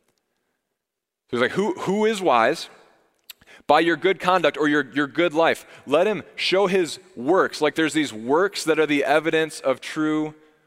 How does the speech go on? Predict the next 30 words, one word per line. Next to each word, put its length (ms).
wisdom. 600
And 160
the 60
works, 400
as 160
we'll 80
see, 200
are, 200
are 140
sacrificial 1080
service, 720
others-oriented, 960
others-facing 880
works. 220
Those 240
are 60
the 120
marks 500
of 280
the 120
meekness 1040
of 180
wisdom. 480
Listen, 240
this 140
is 100
so 260
counterintuitive. 680
You 120
don't, 220